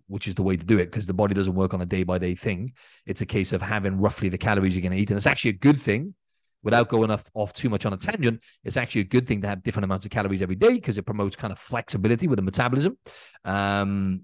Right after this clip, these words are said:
and also can help with performance in the gym if you're having higher calorie days and, you know, banking up some calories for the weekend so you can have more flexibility and stuff like that.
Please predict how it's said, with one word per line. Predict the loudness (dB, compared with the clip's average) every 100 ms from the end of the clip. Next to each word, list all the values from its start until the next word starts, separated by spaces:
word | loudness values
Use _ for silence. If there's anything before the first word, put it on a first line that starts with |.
| _
and | -2 -2 -2 -4
also | 0 2 2
can | 0 0
help | 0 0
with | -6
performance | -6 -4 -4 -6
in |
the | -2
gym | 2 2
if | 2
you're | 0
having | 0
higher | -4 -8 -6
calorie | -2 0 0
days | 2 0 0
and, | -4 -10 -14
you | 2
know, | 6 6 4 0
banking | 0 2 0
up | -2
some | -6
calories | -2 0 2 0
for | -2
the |
weekend | -4 -4 -4 -6 -4
so | -2
you | -2
can | -2
have | -2
more | -2
flexibility | -2 -4 -2 -2 0
and | -4
stuff | -4 -4
like | -4 2
that. | 2 2 -4